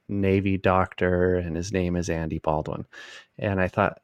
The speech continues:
that was kind of interesting because I said, "Well, I wonder why they did that." I, my marketing brain started running it, and I started thinking, "I wonder what the reasoning behind that was," 'cause it was very strategic. And so then I started looking up Andy Baldwin, and,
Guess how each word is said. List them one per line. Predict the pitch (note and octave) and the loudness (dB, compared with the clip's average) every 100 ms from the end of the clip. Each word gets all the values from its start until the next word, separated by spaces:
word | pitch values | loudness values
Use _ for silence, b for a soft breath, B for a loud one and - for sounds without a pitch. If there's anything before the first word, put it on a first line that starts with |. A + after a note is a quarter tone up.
| _ - | _ 0
that | G#2 | 2
was | E2 | 2
kind | - | 0
of | C#3+ | 0
interesting | - - G#2 F#2+ | 0 -2 0 0
because | F#2+ F#2+ F#2+ | 2 2 0
I | |
said, | - F#2+ | -2 2
"Well, | F#2+ | 4
I | |
wonder | B2 F3 F3+ | 4 2 2
why | C#3 G2 F2 F2+ | 2 4 6 4
they | F2 | 2
did | E2+ E2+ | 2 0
that." | - | 0
I, | G1+ F#2 | 0 2
my | G#2 | 4
marketing | G2+ B2+ B2+ G2+ F#2 | 6 4 4 0 2
brain | E2+ E2+ | 2 0
started | - F2+ E2+ | -2 -4 -2
running | F2 E2 E2 | -2 -2 -4
it, | - | -4
and | F#2+ | -4
I | |
started | - F#2+ F#2 | -2 -2 -2
thinking, | G2 G2+ | -2 0
"I | |
wonder | A#2 C#3 | 0 2
what | A#2+ | 2
the | F#2+ | 2
reasoning | F#2 F2+ F2 E2 | 2 0 0 -6
behind | F2 E2+ E2 | -2 -2 -2
that | - | -2
was," | - E2 | -4 -4
'cause | - | -6
it | G2 | -6
was | F2+ - | -6 2
very | A2 A2 G2 | 4 4 2
strategic. | - - - - - B B B B B - | -6 -8 -8 -8 -10 B B B B B -6
And | G#2+ G2+ F#2+ | -2 0 0
so | - G#2+ | 0 2
then | G2+ | 4
I | G2 | 2
started | - G2+ F2+ | 0 0 2
looking | F2+ - F2+ | 0 0 -4
up | D#2+ | -4
Andy | F2 F2 F2 | -6 -6 -2
Baldwin, | E2+ E2+ F2 F2 F2 | 0 0 -2 -4 -4
and, | E2+ | -6